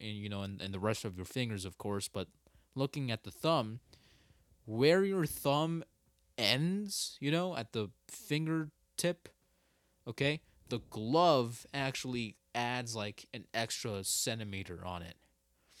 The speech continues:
So anytime you wanna, like, press something with your thumb or whatever, okay, it, the glove actually, like, you know, keels over and just, like, you know, it,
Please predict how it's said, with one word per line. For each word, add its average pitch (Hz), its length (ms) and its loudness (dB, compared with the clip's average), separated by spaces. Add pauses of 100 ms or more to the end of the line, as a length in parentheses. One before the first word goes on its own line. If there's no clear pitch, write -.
(220)
So - 260 0
anytime 147 560 0
you 131 100 0
wanna, 127 240 0
like, 101 380 -4 (640)
press 151 420 4
something 120 640 0
with 98 160 -10
your 104 100 -2
thumb 135 460 2
or 101 100 -4
whatever, 101 560 0 (400)
okay, 117 380 0 (1400)
it, 127 320 0
the 120 100 -2
glove 139 680 6
actually, 127 680 -2 (180)
like, 107 320 -4 (1500)
you 123 60 -8
know, 104 180 -2 (160)
keels 160 560 4
over 117 580 4 (420)
and 110 160 -6
just, 123 220 2
like, 110 360 0 (420)
you 107 100 -8
know, 110 180 -2
it, 117 200 -2